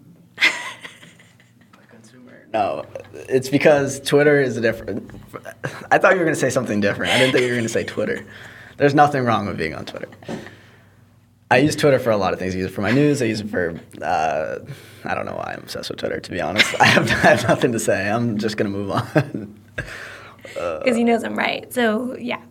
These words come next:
Speaker 2: I like Twitter. Twitter's great. Um, what was the question? What
Speaker 1: What's
Speaker 2: am
Speaker 1: the
Speaker 2: I
Speaker 1: most annoying thing your partner does?
Speaker 2: The most annoying things that you do.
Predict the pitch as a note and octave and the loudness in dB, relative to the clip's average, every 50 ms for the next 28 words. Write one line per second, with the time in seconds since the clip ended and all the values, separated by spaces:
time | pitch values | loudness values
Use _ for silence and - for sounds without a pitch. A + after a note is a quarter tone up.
0 | - - - A2 G#2+ G2 F2+ - - - - - E2+ - - A2 G#2+ G#2+ - - | -10 -4 -2 0 0 0 -2 -4 -6 -10 -8 -8 -10 -8 -6 -6 -6 -6 -8 -10
1 | - A#1+ A#1 - - - - - - - - A#2+ A2+ A2 G#2+ G2 G2 G#2+ G2+ - | -10 -10 -10 -12 -14 -18 -20 -14 -10 -6 -4 -4 -2 -2 -4 -4 -4 -6 -6 -8
2 | - - - - - - - - - - - - - - - - - - - _ | -10 -14 -20 -20 -20 -20 -10 -8 -8 -8 -8 -12 -18 -20 -20 -20 -20 -20 -20 _
3 | _ _ - - _ _ _ _ _ G#2 G#2+ G#2 A2 - A#2+ G#2 A2+ A#2 - - | _ _ -20 -20 _ _ _ _ _ -2 -2 0 0 -2 -2 0 0 0 0 0
4 | C3 B2 A#2 A3 A3 A3+ A3+ B3 A#3+ A#3 A3+ A3 A3 A3+ G#3+ G#3+ G#3 G#3 G3+ G3+ | -2 2 2 4 4 4 4 4 2 2 0 0 -2 -2 0 2 2 2 2 0
5 | G3+ G3 F#3 G3+ - - - A#3 G#3+ G#3+ G#3+ G#3 - - - - - - - - | 0 -2 -4 -6 -6 -6 -6 -6 -6 -6 -6 -6 -6 -6 -8 -10 -10 -8 -8 -8
6 | - - - - - - - - _ _ _ _ _ _ _ _ _ _ _ _ | -10 -10 -14 -16 -18 -20 -20 -20 _ _ _ _ _ _ _ _ _ _ _ _
7 | _ _ _ _ _ _ _ - - - _ - G#2 G#2 G#2+ G#2+ G2+ - G#2+ G2+ | _ _ _ _ _ _ _ -20 -20 -20 _ -4 -2 0 2 0 0 0 -2 -2
8 | G2 G2 G2 G2 G2+ G#2 G#2 G2+ G#2 G#2 F2+ F2 D#2+ F2+ F2 - - E2 E2 C#2 | -2 -2 0 0 0 0 0 -2 -2 -2 -4 -4 -4 -6 -8 -6 -4 -4 -4 -4
9 | E2+ F2+ D2+ D#2 C#2+ C#2 B1 A1+ - | -4 -6 -4 -4 -4 -4 -4 -6 -8